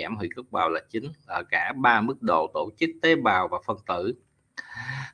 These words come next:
Thì cái nhóm này bisphosphonates thì có, chúng ta có những cái đại diện giống như alendronate bảy mươi mi-li-gam tuần uống một viên hoặc là zoledronic acid một năm chúng ta chuyển lần. Ngoài ra chúng ta có cái calcitonin,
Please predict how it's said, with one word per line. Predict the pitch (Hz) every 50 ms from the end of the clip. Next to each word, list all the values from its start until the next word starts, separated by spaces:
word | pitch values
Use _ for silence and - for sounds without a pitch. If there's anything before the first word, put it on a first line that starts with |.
| _ _
Thì | - 131 131 131 120
cái | 156 160
nhóm | 165 165 160 165 180 190
này | 190 160 139
bisphosphonates | 131 139 147 143 147 175 175 175 - 143 135 135 135 143 165 180 180 -
thì | 131 110
có, | 98 - 135 135 139
chúng | 151 160
ta | 151 131
có | 127 - - 135 151 160
những | 156 139 117 107 117
cái | 139 139
đại | 123 101 104 107
diện | 104 98 95 98 113 131
giống | 139 151
như | 147 135
alendronate | 123 101 117 123 123 120 113 120 120 123 123 120 123 127 151 175 - _ _
bảy | - - - 120
mươi | 139 156 151 139
mi-li-gam | 127 123 120 120 117 117 120 117 117 113 110 98 - _
tuần | - 110 98 92
uống | 87 117 151 156
một | 131 120
viên | 131 131 123 117
hoặc | 104 104 92 -
là | 101 95 95
zoledronic | 92 101 113 127 127 123 123 123 120 120 120 120 127 139 139 -
acid | 131 120 113 - 156 165 160 - _ _ _
một | - 98 98 107
năm | 120 127 127 117 113 117
chúng | 135 143
ta | 135 127 120 -
chuyển | - 98 92 92 104 110
lần. | 110 101 87 87 - _ _ _ - - - - - - - - - -
Ngoài | 117 113 113
ra | 131 135 131 123
chúng | 139 147
ta | 160 143 127 -
có | - 151 165 165 160
cái | 151 143
calcitonin, | 139 - 135 123 - - 135 131 - 131 127 135 131 127 117